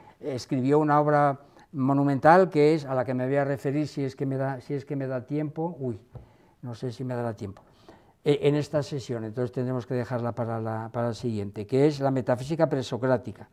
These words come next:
Y, y cita precisamente, pues, a, a, a, pues a, a los siete sabios y entre los filósofos, pues a, a Tales, que era un filósofo, pero lo fue porque previamente tenía conocimientos de primer género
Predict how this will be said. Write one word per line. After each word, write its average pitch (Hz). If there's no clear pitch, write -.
Y, 139
y 131
cita 202
precisamente, 170
pues, 135
a, 120
a, 117
a, 107
pues 120
a, 95
a 123
los 117
siete 123
sabios 185
y 139
entre 135
los 127
filósofos, 185
pues 127
a, 113
a 117
Tales, 185
que 135
era 139
un 143
filósofo, 156
pero 135
lo 127
fue 175
porque 151
previamente 175
tenía 170
conocimientos 170
de 160
primer 147
género 147